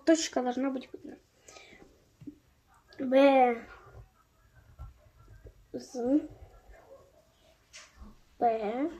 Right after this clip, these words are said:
Знову бачу ту саму ошибку з К. Знову бачу ту саму ошибку з К.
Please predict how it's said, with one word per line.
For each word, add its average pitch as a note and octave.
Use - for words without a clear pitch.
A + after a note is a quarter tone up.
Знову C#4
бачу C4
ту C4
саму B3+
ошибку A#3+
з -
К. G#3
Знову C#4
бачу B3
ту B3
саму C4
ошибку B3+
з -
К. A#3